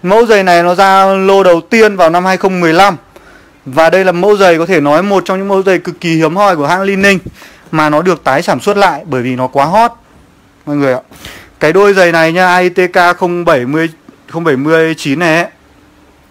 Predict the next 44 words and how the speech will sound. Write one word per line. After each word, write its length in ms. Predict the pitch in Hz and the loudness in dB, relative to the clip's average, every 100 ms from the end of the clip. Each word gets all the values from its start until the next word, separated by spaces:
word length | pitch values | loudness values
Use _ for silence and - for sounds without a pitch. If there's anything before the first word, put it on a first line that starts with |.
| _ - | _ -10
Đây 200 | 139 143 | -6 -4
Hùng 280 | 135 131 | -4 -6
quay 160 | 123 143 | -2 -2
hướng 180 | 135 139 | -2 -4
này 140 | 135 | -6
cho 60 | 127 | -6
mọi 120 | 131 | -8
người 140 | 120 | -8
xem 220 | 120 139 135 | -6 -6 -2
rõ. 300 | 147 170 165 _ _ - _ - | -2 -2 -4 _ _ -20 _ -12
Nó 160 | 127 131 | -6 -4
giống 180 | 135 | -4
như 60 | 156 | -4
kiểu 200 | 151 117 | -4 -2
da 180 | 135 139 | -2 -2
rắn 200 | 123 123 | -4 -4
này 100 | 151 | -4
này. 140 | 131 - _ _ _ - | -4 -8 _ _ _ -10
Nó 160 | 120 | -8
rất 240 | 131 233 208 | -4 -4 0
đẹp, 260 | 175 160 | 0 0
đây 100 | 160 | 0
là 120 | 156 | 0
dòng 220 | 139 135 139 | 0 -2 -2
Li 120 | 160 | -2
Ninh 160 | 160 | -4
Saga 480 | 147 160 151 160 156 | -2 -2 0 0 0
của 120 | 117 | -2
hãng 140 | 131 143 | -6 -4
Li 120 | 147 | -4
Ninh. 180 | 156 156 _ - - - - | -2 -4 _ -20 -20 -20 -6
Dòng 240 | 127 127 | -4 -4
đế 200 | 127 139 | -2 -2
này 140 | 180 151 | -2 -4
không 220 | 170 165 | -4 -4
có 60 | |
một 180 | 160 160 | -4 -4
hãng 220 | 135 165 | -4 -4
nào 120 | 185 143 | -2 -2
có 260 | 127 127 | -2 -2
đâu 100 | 156 | -2
mọi 80 | 147 | -4
người 140 | 127 | -6
nhá. 160 | 120 | -8